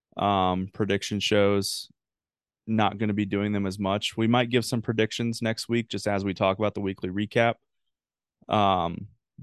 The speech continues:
but next week is once again gonna be a retro pay-per-view. We have Armageddon nineteen ninety-nine and be talking about the leading up to Extreme Rules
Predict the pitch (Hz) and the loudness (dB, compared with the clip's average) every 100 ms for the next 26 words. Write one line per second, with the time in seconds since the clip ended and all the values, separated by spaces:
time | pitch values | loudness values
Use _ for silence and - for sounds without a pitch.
0 | 113 101 95 - - _ _ 110 110 110 | 0 4 4 0 -14 _ _ -4 -2 -2
1 | - 113 107 104 - _ _ _ _ _ | -4 2 2 2 -4 _ _ _ _ _
2 | _ _ _ _ - 101 98 92 92 90 | _ _ _ _ 0 2 4 4 2 -2
3 | - - - 117 110 - 107 107 104 107 | -8 -12 -2 0 0 0 0 0 2 0
4 | 101 104 95 101 - 110 95 101 98 92 | 2 2 4 2 2 -2 0 0 0 -2
5 | 95 92 98 - _ _ 104 104 92 87 | 0 2 0 -4 _ _ -2 2 2 2
6 | 90 _ _ _ _ _ _ _ _ _ | -2 _ _ _ _ _ _ _ _ _
7 | 120 131 131 117 110 113 131 131 - 110 | 4 6 6 6 6 4 -2 -6 -6 -2
8 | 107 - 123 107 104 104 101 98 92 104 | -2 -2 0 2 2 0 0 0 0 -2
9 | 127 - _ _ _ _ _ _ _ _ | -4 -8 _ _ _ _ _ _ _ _
10 | _ _ _ _ _ _ _ _ _ _ | _ _ _ _ _ _ _ _ _ _
11 | 101 98 95 95 95 95 - - 107 104 | -2 0 0 0 -2 -4 -6 -4 -2 0
12 | 107 101 110 101 104 - _ 107 107 104 | 0 0 0 2 2 0 _ -6 -2 0
13 | 104 104 104 104 117 117 117 123 - - | 0 2 2 2 2 2 2 2 0 0
14 | 127 127 123 - - - 139 135 147 165 | 2 2 0 -2 -4 0 2 4 2 0
15 | 104 - | -4 -10